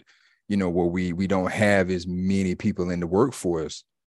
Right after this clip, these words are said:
as we once did. So a lot of the people that were once, you know, a lot of people that, you know, once worked the shipping docks in these places where the product comes in, they're just not the people there to get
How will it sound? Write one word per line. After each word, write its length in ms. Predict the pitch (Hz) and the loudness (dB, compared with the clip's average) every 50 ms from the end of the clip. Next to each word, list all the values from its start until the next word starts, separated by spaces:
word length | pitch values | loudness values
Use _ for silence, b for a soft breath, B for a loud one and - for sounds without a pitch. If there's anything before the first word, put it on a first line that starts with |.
| _ - | _ -2
as 200 | 101 95 - - | -2 -2 0 -2
we 80 | 95 | -4
once 300 | 87 85 90 78 76 - | -4 -4 -4 -6 -6 -8
did. 320 | - 80 107 135 127 104 92 | 0 2 4 4 6 4 4
So 240 | - - 92 87 90 | 2 0 0 2 2
a 20 | |
lot 320 | 85 87 92 98 101 92 | 0 2 2 4 4 2
of 140 | - 92 90 | 2 0 -2
the 80 | 85 80 | -4 -8
people 260 | - - 95 82 92 | -8 -8 -6 -6 -2
that 180 | 87 92 85 85 | 0 0 0 2
were 100 | 90 85 | 0 -2
once, 640 | 85 87 90 92 98 95 92 82 71 - - - - | -2 -2 -2 -2 0 0 -2 -4 -6 -8 -10 -8 -4
you 100 | 107 104 | -4 -4
know, 120 | 95 87 85 | -2 -2 -2
a 20 | |
lot 180 | 90 95 92 90 | 0 0 0 0
of 60 | 87 | 0
people 200 | - 107 87 87 | -4 -6 -4 -2
that, 120 | 90 85 85 - | 0 0 0 -2
you 120 | - 98 92 | -4 -4 -4
know, 100 | 87 85 | -4 -4
once 320 | 85 92 90 87 - - | -4 -4 -6 -6 -8 -6
worked 280 | 85 87 92 87 - - | -4 -2 -2 -2 -2 -6
the 40 | |
shipping 380 | 90 - - 113 - - 92 85 | -6 -2 -2 -2 -2 -2 -6 -2
docks 360 | 82 90 85 82 82 - - | 2 2 4 4 2 0 -4
in 60 | 95 | -6
these 140 | 90 87 - | -6 -8 -10
places 340 | - - 95 87 - 90 87 | -6 -4 -4 -4 -4 -8 -8
where 180 | 80 90 92 85 | -6 -4 -4 -4
the 80 | 82 | -4
product 380 | - - 101 92 90 90 73 - | -4 0 0 2 2 2 -2 -4
comes 320 | - - 87 80 76 - | -6 -6 -6 -8 -6 -4
in, 260 | 113 143 143 113 95 - B B B B B | -4 -2 0 -2 -2 -2 B B B B B
they're 80 | - 113 | 0 0
just 220 | 110 117 107 - | 2 2 0 2
not 140 | 110 104 101 | 2 2 2
the 40 | 90 | 0
people 320 | - - 120 107 - 95 | -2 -2 -2 0 0 -2
there 200 | 87 98 95 90 | 0 2 0 0
to 140 | - - - | 0 -2 -8
get 520 | 85 82 85 - 104 101 101 80 - - | -10 -12 -8 -4 -2 -2 -2 -2 -4 -8